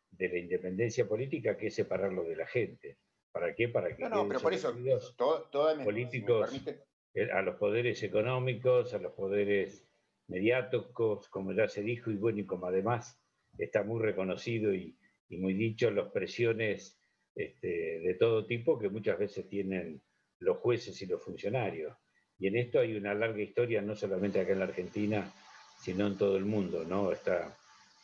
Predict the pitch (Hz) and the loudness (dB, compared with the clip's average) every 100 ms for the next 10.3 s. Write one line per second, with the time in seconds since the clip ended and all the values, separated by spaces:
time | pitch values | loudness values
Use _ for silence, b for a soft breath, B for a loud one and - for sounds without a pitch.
0 | _ - 101 110 104 104 113 113 113 110 | _ 0 2 2 0 0 -2 2 2 4
1 | 107 101 107 117 101 95 90 90 101 101 | 2 2 2 0 -2 -2 -2 2 2 0
2 | - 90 82 - b b b - 90 90 | -4 -4 -4 -8 b b b -2 -2 0
3 | 95 - 120 113 107 113 110 113 110 110 | -2 0 2 2 0 0 0 -2 0 2
4 | 139 147 117 117 156 143 131 139 160 147 | 4 4 2 2 2 0 -4 -4 0 4
5 | 131 127 95 87 95 120 - 117 104 95 | 4 2 -4 -4 -2 -2 -2 2 2 2
6 | 92 110 104 90 - _ _ _ _ - | -2 4 4 4 0 _ _ _ _ 0
7 | 95 98 135 143 165 160 160 _ - 90 | 4 6 4 4 0 0 -4 _ -2 -2
8 | 85 101 98 107 104 95 98 98 90 98 | -2 -4 0 4 4 2 -2 -4 -2 -2
9 | 95 85 - 85 - 87 87 - 101 95 | -2 -4 -2 -2 0 2 2 4 2 4
10 | 92 85 | 2 0